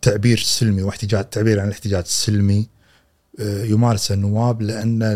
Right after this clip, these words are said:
لم يكن هنالك وسيلة أخرى لل-، للتعبير أو للاحتجاج.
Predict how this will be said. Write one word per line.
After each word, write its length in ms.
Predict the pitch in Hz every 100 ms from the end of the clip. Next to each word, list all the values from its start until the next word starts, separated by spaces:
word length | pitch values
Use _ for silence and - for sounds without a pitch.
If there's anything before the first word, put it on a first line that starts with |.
| 98 101
لم 160 | 123 127
يكن 220 | 117 101
هنالك 580 | 104 107 101 107 107 123 _ _ _ -
وسيلة 380 | 98 113 98 101
أخرى 260 | - 82
لل-، 420 | 80 80 82 95
للتعبير 600 | 82 - 95 92 98 95 _ _ -
أو 120 | 92
للاحتجاج. 520 | 92 - - 73 -